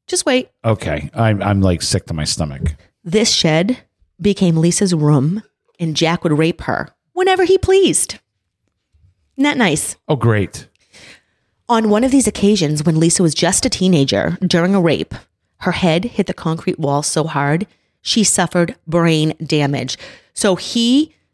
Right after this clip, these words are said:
Speaker 2: Wow.
Speaker 1: was so aggressively raping her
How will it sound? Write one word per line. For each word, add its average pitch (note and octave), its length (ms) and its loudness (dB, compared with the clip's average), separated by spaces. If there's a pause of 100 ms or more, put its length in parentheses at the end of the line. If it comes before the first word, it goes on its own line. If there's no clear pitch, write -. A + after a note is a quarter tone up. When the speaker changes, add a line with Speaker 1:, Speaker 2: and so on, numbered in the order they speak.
(840)
Speaker 2:
Wow. - 180 -6
Speaker 1:
was G3+ 180 2
so G3+ 320 2
aggressively G3+ 680 0
raping F3+ 360 0
her D3 360 -4